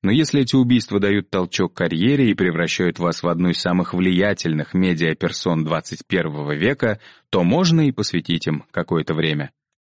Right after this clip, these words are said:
«Не пойму, чего ты от меня добиваешься? Хочешь провести расследование? Прекрасно.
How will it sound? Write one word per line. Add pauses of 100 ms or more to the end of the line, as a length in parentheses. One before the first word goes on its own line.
«Не
пойму, (100)
чего
ты
от
меня
добиваешься? (140)
Хочешь
провести
расследование?
Прекрасно.